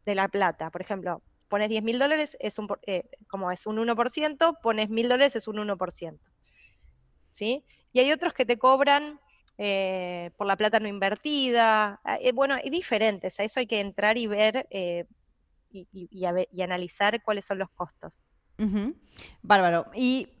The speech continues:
Speaker 2: volviendo al tema de los bonos, porque estábamos hablando, me
Speaker 1: Sí.
Speaker 2: dijiste del A B C de los, de los vehículos en los que puedes invertir.
Speaker 1: Ujú.
Speaker 2: Bonos era uno. ¿Y después?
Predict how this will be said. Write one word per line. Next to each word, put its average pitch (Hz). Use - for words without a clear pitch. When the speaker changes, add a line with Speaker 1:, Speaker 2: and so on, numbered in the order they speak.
Speaker 2:
volviendo 269
al 302
tema 277
de 269
los 220
bonos, 160
porque 160
estábamos 220
hablando, 226
me 233
Speaker 1:
Sí. 220
Speaker 2:
dijiste -
del 214
A 254
B 269
C 254
de 262
los, 202
de 185
los 170
vehículos 196
en 170
los 170
que 175
puedes 175
invertir. 160
Speaker 1:
Ujú. 208
Speaker 2:
Bonos 285
era 226
uno. 165
¿Y 160
después? 262